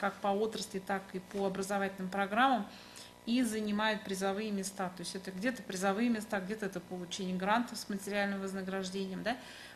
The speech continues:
Вот. Но тем не менее наши студенты известны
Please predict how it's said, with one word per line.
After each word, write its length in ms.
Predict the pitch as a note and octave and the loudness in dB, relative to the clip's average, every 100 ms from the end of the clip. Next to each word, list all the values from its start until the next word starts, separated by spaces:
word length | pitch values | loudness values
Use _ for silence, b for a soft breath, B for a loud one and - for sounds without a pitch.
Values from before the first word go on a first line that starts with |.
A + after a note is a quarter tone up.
| - | -4
Вот. 280 | G#3 G3+ G3 | 0 0 0
Но 80 | G3 | -2
тем 220 | A#3+ A3+ | 0 2
не 100 | A3 | 4
менее 260 | B3+ B3+ | 4 4
наши 220 | G#3+ G#3 - | 6 4 4
студенты 720 | - - G3 G#3+ G3+ G3 F#3+ - | -2 -4 -2 0 0 0 -4 0
известны 920 | G3+ G3 A#3 C#4 C#4+ B3+ B3 B3 | 0 2 4 4 2 0 2 2